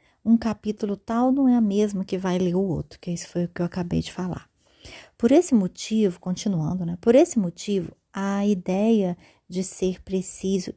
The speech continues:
iniciar do capítulo um e ler até o final é apenas um conceito fis-, fixo do lado esquerdo do cérebro. Este é o caminho trivi-, trivial da física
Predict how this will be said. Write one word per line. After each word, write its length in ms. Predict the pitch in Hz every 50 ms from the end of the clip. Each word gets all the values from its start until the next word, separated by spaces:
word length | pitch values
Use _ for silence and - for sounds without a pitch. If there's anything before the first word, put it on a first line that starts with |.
| _ -
iniciar 840 | 214 214 214 214 220 233 226 - - 202 185 170 160 160 170 - _ _ _ _ - - - _ _ -
do 140 | - 185 190
capítulo 640 | - 214 202 - 220 220 220 - 247 247 247 - _ _ _
um 280 | - 202 196 190 175 151 151 - _ _ _ _ _ _ _ _ _ - - _ _ _ _ _ _ -
e 100 | 220 220
ler 420 | 214 208 190 190 190 185 175 170 170 -
até 440 | - - 180 - _ - - 302 370
o 80 | 349
final 680 | 320 - - - 170 170 170 175 190 196 190 170 170 - _ _ _ _ _ _
é 100 | - 240
apenas 460 | 233 233 - - 233 247 254 240 220
um 80 | 214 208
conceito 640 | 214 - 202 196 - - - 226 226 220 - 208
fis-, 600 | 202 - - - - - 320 320 330 269 - - -
fixo 960 | - - - - - - - - - - 311 330 320 - - - - 185 175 - _ _ _ _ _ _
do 140 | - 262 277
lado 300 | 254 247 254 277 269 240
esquerdo 520 | 226 - - - - 185 185 185 175 170 170
do 140 | 185 202
cérebro. 560 | 208 - - - - - - - 156 - - _ _ _ _ _ _ _ _ - - - - - _ _ _ -
Este 460 | 196 214 226 247 247 - - - 208
é 40 | 190
o 80 | 185
caminho 380 | 185 - 196 180 175 175 180 180
trivi-, 500 | 180 - 185 185 180 185 175 170 156 - _
trivial 800 | - - - 226 214 190 190 175 170 165 175 196 226 233 208 208 - - _ _ -
da 160 | - 190 190
física 720 | 180 - - - - 254 269 277 247 - 208 - - 185